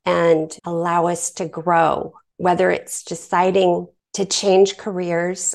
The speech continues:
end a toxic relationship, or move to a new city. Big decisions can be life-changing and transformative.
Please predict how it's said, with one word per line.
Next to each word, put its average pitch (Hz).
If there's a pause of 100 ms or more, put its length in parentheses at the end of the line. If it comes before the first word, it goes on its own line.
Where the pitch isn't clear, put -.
end 185
a 190
toxic 185
relationship, 170 (460)
or 185
move 196
to 220
a 202
new 185
city. 180 (480)
Big 202
decisions 202
can -
be 190
life-changing 190
and 185
transformative. 180